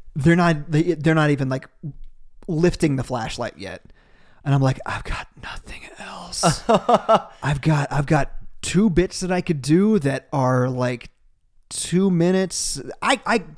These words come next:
Speaker 1: the, the, uh, uh, bearer of bad news, I, I could make that ten minutes.
Speaker 2: Yeah, it can keep going.
Speaker 1: Right? Um,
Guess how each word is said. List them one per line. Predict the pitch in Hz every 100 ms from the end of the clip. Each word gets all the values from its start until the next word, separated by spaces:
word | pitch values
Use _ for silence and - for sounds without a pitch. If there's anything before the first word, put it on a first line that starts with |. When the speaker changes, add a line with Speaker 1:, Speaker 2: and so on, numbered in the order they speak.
| - - _ -
Speaker 1:
the, | 147 151
the, | 151 143 175 156
uh, | 131 117 104 - - - - - - - - -
uh, | 127 - 65 58 - - - _ _ _ _ _ _ _ _ _ -
bearer | 147 202 220
of | 156
bad | 160 139
news, | 143 131 - - - - -
I, | 151 147
I | -
could | 180 170
make | 208 151
that | 135
ten | - 135
minutes. | 123 - - - 113
Speaker 2:
Yeah, | 131 92 92 -
it | 113
can | 117
keep | 110 113
going. | 98 135
Speaker 1:
Right? | 135 147 - - -
Um, | 151 151 147 143 139